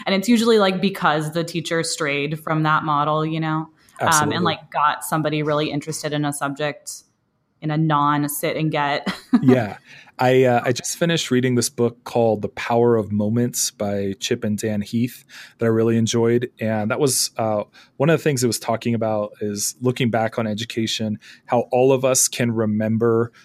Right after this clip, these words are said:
Speaker 2: like, those real high points. And then also to kind of critically look at, it's sad how few and far between those were.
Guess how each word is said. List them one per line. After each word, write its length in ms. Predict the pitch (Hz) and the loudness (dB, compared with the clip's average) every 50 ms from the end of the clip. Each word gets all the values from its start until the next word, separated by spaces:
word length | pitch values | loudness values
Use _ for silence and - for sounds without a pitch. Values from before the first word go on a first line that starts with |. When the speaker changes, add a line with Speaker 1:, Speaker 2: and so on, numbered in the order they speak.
| _ _ - - | _ _ -18 -18
Speaker 2:
like, 160 | - - - | -18 -12 -2
those 300 | - 120 113 107 113 113 | 0 0 0 0 0 0
real 180 | 117 120 117 | 2 2 2
high 300 | 107 - - - 104 107 | 0 -2 -6 -6 -4 -4
points. 640 | 107 - - 123 123 135 143 - - - - - - _ - - _ _ _ _ - | -4 -2 -2 -2 -2 -2 -4 -4 -4 -4 -4 -4 -6 _ -20 -20 _ _ _ _ -2
And 320 | 127 123 123 117 117 113 120 | 0 2 4 4 4 4 2
then 200 | 120 120 120 120 - | 2 2 2 0 0
also 580 | - 135 135 139 - - 143 139 135 131 127 123 | 2 2 2 2 2 2 4 4 4 4 4 2
to 280 | 120 - - 113 98 - _ _ _ - | -2 -2 -2 -2 -2 -4 _ _ _ -8
kind 120 | - 123 | -4 -4
of 100 | 110 - | -4 -4
critically 460 | - - - 123 127 123 - 135 120 | -4 -2 0 0 0 2 2 2 2
look 240 | 113 107 113 110 - | 2 2 0 0 0
at, 260 | 123 113 110 110 - _ - - _ _ _ _ _ _ _ _ _ _ _ _ _ - | 0 0 0 -2 -4 _ -20 -20 _ _ _ _ _ _ _ _ _ _ _ _ _ -4
it's 200 | 127 123 - - | -4 0 0 0
sad 380 | - - - 127 127 131 131 | 2 2 2 2 2 2 2
how 220 | 120 - 135 131 117 | 2 2 2 2 0
few 320 | - - - 123 123 120 | 0 0 2 2 4 4
and 120 | 117 113 113 | 4 2 0
far 440 | - - 110 110 110 110 110 110 107 113 _ _ - | 0 0 2 2 2 2 2 0 0 -4 _ _ -10
between 440 | 110 - - - 117 107 104 104 101 | -6 -6 -4 -2 0 0 0 0 0
those 260 | 98 95 113 - - | -2 -4 -4 -6 -6
were. 280 | 117 110 - - 131 | -6 -8 -8 -8 -12